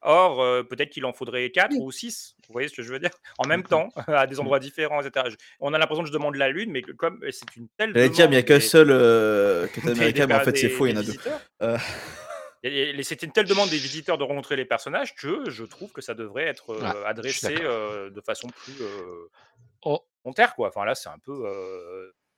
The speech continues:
Speaker 1: c'est toujours un peu timide, quoi, les personnages, la façon dont on les lance, euh,
Speaker 3: On est d'accord. Est-ce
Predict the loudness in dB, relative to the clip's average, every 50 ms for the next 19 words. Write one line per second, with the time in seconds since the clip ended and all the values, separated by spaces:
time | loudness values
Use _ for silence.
0 | _ _ -20 -20 -20 -16 -8 -6 -6 -6 -6 -8 -10 -12 -10 -10 -12 -12 -12 -10
1 | -10 -12 -10 -12 -14 -16 -16 -16 -14 -14 -14 -12 -12 -12 -12 -12 -14 -16 -14 -14
2 | -16 -16 -14 -14 -14 -14 -14 -16 -16 -18 -18 -20 -20 -20 _ _ _ _ _ _
3 | -12 -10 -6 -4 -2 0 2 0 2 2 4 6 6 6 4 2 0 -2 -2 -4
4 | -4